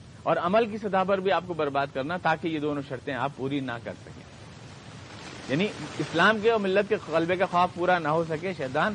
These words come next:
پوری طاقت سے چاہتا ہے کہ یہ دونوں شرطیں آپ پوری نہ کریں، نہ آپ ایمان پر باقی رہیں، نہ آپ عمل صالح پر باقی رہیں، کیونکہ اللہ نے ایمان اور عمل صالح کو یہ قرار دیا۔ وعد اللہ الذین آمنوا منکم وعملوا الصالحات، یہ دونوں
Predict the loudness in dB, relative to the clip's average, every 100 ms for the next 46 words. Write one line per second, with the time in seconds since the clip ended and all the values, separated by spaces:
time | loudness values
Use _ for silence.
0 | -4 -4 -2 2 2 2 -2 -4 -6 -6
1 | -16 -16 -16 -14 -6 2 2 4 2 2
2 | 0 0 0 -2 -6 -6 -4 -4 -4 -6
3 | -4 -6 -8 -8 -6 -6 -6 -8 -6 -2
4 | 4 6 6 2 -8 -4 -2 0 -2 0
5 | 2 2 2 0 0 0 0 2 2 0
6 | -2 -2 -2 -4 -4 -6 -6 -8 -8 -8
7 | -8 -8 -8 -6 -8 -8 -8 -6 0 4
8 | 4 4 2 2 2 2 2 2 0 0
9 | 0 0 0 -4 -4 -4 -4 -4 -4 -6
10 | -6 -6 -6 -6 -6 -2 0 2 0 0
11 | -2 -2 -2 -2 -2 0 -2 -2 0 0
12 | 0 -4 -4 -6 -2 -2 -2 -4 -6 -6
13 | -6 0 2 6 6